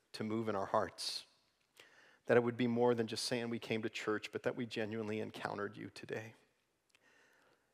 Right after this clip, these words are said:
And Father, in this room, I gotta believe that there may be some of us who have walked into this place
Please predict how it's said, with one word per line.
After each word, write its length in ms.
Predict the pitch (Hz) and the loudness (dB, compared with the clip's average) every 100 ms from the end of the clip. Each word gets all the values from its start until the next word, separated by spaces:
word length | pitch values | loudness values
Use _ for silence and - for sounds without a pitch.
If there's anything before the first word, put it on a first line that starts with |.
| _ - | _ -12
And 80 | 123 | 8
Father, 280 | 135 123 | 8 10
in 80 | 120 | 6
this 180 | 120 - | 4 2
room, 220 | 127 120 | 2 4
I 80 | 123 | 4
gotta 220 | 123 123 | 4 4
believe 340 | 113 120 117 107 | 2 2 0 -2
that 120 | 101 | -2
there 120 | 120 | 0
may 160 | 117 113 | 0 -2
be 120 | 117 | -2
some 240 | - 123 | -2 0
of 120 | 113 | 0
us 160 | 131 - | -2 -2
who 100 | 120 | -2
have 120 | 110 | 0
walked 300 | 117 113 - | 0 0 0
into 140 | 120 117 | -2 -2
this 140 | - | -6
place 800 | - 101 110 113 - - - | -2 0 0 -4 -10 -8 -10